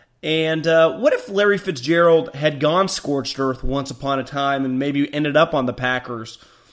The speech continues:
or the Patriots? A-, and I, I, I kinda listed out some players that,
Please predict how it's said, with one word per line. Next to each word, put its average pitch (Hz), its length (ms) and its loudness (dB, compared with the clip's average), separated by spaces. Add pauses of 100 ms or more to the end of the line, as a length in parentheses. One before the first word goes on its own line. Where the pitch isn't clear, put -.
(300)
or 143 440 2
the 127 120 -6
Patriots? 127 760 -4
A-, 131 200 -6
and 147 240 -2
I, 135 360 -2
I, - 160 -4
I 185 40 0
kinda 254 200 -2
listed 226 300 0
out 170 200 4
some 160 160 -4
players 180 500 0
that, 147 260 -4